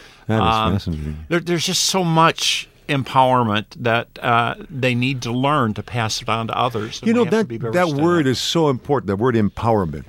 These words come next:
Speaker 1: because that's what it does. Rather than being victims,
Speaker 2: Right.
Speaker 1: it
Speaker 2: I
Speaker 1: really gives them the power to be able to step out on, on an equal footing in many ways with the
Speaker 2: You
Speaker 1: people in the
Speaker 2: bet.
Speaker 1: world around them.
Speaker 2: That, that
Speaker 1: Sure.
Speaker 2: is absolutely true. I,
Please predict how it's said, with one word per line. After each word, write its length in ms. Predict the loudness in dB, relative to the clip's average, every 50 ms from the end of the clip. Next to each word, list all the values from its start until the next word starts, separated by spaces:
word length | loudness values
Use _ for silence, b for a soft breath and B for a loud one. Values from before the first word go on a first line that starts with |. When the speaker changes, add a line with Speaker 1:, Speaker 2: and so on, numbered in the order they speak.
| -6
Speaker 1:
because 340 | -4 -4 -2 0 0 0 2
that's 220 | 2 0 0 0 0
what 80 | 0
it 120 | 0 0 0
does. 280 | 0 0 2 2 2
Rather 240 | 2 2 2 2 2
than 220 | 2 2 0 2
being 340 | 2 2 2 2 2 2 0
victims, 920 | -4 -6 -4 0 0 0 0 0 _ -2 0 0 -2 -4 -6 -6 -6 -6 -6 -6
Speaker 2:
Right. 460 | -4 -2 0 0 0 0 -2 -4 -2
Speaker 1:
it 140 | 0 0 0 0
Speaker 2:
I 140 | 0 -2 0
Speaker 1:
really 340 | 2 2 4 4 4 2 0
gives 380 | 0 0 2 2 2 2 2
them 220 | 2 4 4 4 2
the 80 | 2
power 520 | 0 -4 -8 -8 -2 0 2 4 4 4 2
to 80 | 2
be 140 | 2 4 4
able 140 | 4 4 2
to 40 | 2
step 320 | 0 -2 0 0 0 2
out 160 | 2 0 0
on, 220 | 0 -2 -2 -2 0
on 140 | 2 2
an 100 | 2 4
equal 240 | 4 2 2 2 0
footing 380 | 0 0 0 0 2 4 4 4
in 100 | 4 4
many 180 | 2 0 -2
ways 360 | -4 -4 -4 -4 -4 -4 -4 -6
with 100 | -6 -4
the 60 | -2
Speaker 2:
You 40 | -2
Speaker 1:
people 160 | -2 0 0
in 20 | 0
the 60 | 2
Speaker 2:
bet. 80 | 2
Speaker 1:
world 120 | 2 2 0
around 240 | 0 -2 -2 -2 -2
them. 120 | -4 -4
Speaker 2:
That, 260 | -4 -4 -4 -4 -4 -2
that 160 | -2 -2 -2
Speaker 1:
Sure. 60 | -2
Speaker 2:
is 160 | -2 -4 -4 -4
absolutely 840 | -2 -2 0 0 -2 -4 -6 -6 -6 -4 -4 -6 -6 -6 -6 -8 -6
true. 440 | -8 -6 -2 0 0 0 0 -2 0
I, 240 | 2 2 2 2 0